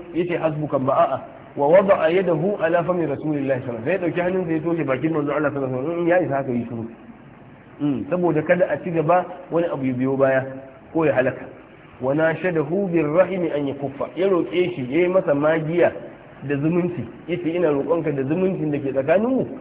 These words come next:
ka saurara haka ya isa." Mm. "Wa zalika makhafata an yaqa an-nadhir."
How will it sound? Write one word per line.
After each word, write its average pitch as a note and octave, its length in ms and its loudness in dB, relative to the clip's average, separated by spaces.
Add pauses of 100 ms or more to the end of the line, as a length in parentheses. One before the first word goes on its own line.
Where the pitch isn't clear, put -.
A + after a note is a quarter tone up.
ka C#3 100 2
saurara C#3+ 460 6
haka C#3 160 -2
ya B2+ 160 2
isa." - 180 -12 (640)
Mm. A#2+ 220 -6 (800)
"Wa C3+ 140 -2
zalika F#3 680 4
makhafata D#3+ 640 2
an D3 180 0
yaqa D#3 320 0
an-nadhir." C#3+ 460 0